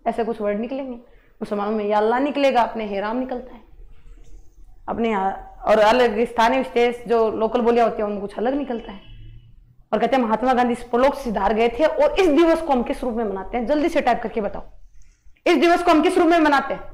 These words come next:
तीस जनवरी को हम किस दिवस के रूप में मनाते हैं? जैसे दो अक्टूबर को अहिंसा दिवस, नौ जनवरी, नौ जनवरी को प्रवासी दिवस है, तो आपके तीस जनवरी को किस दिवस के रूप में मनाते हैं? तीस जनवरी को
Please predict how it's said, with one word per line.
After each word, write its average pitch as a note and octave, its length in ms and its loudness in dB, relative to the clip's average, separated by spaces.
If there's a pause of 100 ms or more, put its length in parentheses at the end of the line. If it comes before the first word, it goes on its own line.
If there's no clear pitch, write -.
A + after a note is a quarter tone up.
(360)
तीस E4 220 6
जनवरी F4 220 6
को F4+ 100 4
हम E4+ 120 8
किस E4+ 140 4
दिवस F4 240 4
के F4 60 4
रूप E4 100 4
में E4 80 4
मनाते E4 240 4
हैं? D4+ 60 4
जैसे D#4+ 120 4
दो C#4+ 140 4
अक्टूबर D#4+ 380 6
को D#4+ 80 4
अहिंसा D4 240 4
दिवस, D#4 360 4 (460)
नौ C4+ 120 4
जनवरी, D4 400 4
नौ C#4 240 4
जनवरी D4+ 320 4
को D4+ 100 2
प्रवासी D4+ 400 4
दिवस D4 220 4
है, C#4+ 200 4 (420)
तो C4+ 100 2
आपके C#4 460 4 (300)
तीस E4 260 4
जनवरी D#4+ 240 6
को D4+ 120 6
किस D#4+ 140 2
दिवस D#4+ 240 4
के E4 80 2
रूप D#4+ 100 4
में D#4 100 6
मनाते D4 280 4
हैं? - 360 -2 (3500)
तीस D#4+ 180 4
जनवरी E4+ 300 4
को C#4+ 100 2